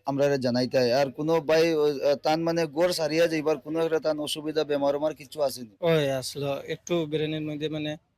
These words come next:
Speaker 2: উল্টা সিধা হয়ে যাইতে আসলো।
Speaker 1: হুম।
Speaker 2: আর এমনি তো হাঁটাফেরা, চলাফেরা, খাওয়া দাওয়া সব ঠিক আসলো।
Speaker 1: হুম।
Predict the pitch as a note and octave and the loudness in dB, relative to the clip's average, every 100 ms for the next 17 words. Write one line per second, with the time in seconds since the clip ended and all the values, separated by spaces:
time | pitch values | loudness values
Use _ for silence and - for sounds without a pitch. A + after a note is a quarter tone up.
0 | _ _ C#3+ C#3+ C#3+ D3 D3+ D3+ C3+ D3 | _ _ -8 -6 -8 -6 -4 -4 -6 -4
1 | D3 D3 C#3+ D3 C3 D3 F#3+ _ _ _ | -2 -2 -4 -8 -8 -8 -8 _ _ _
2 | - B3 - C#3 C3+ D3 D3+ C#3+ D#3+ - | -18 -16 -14 -10 -6 -4 -4 -2 -4 -4
3 | - C#3+ D3+ C#3+ D3+ D3+ D3 D3+ C#3+ C#3 | -10 -6 -4 -4 -4 -4 -4 -6 -6 -4
4 | D3 D3 C#3+ C#3 C#3 D3 C#3+ D3+ - D3 | -6 -6 -4 -4 -4 -6 -6 -10 -10 -8
5 | C3+ B2+ C3 B2+ _ _ - | -6 -8 -12 -20 _ _ -20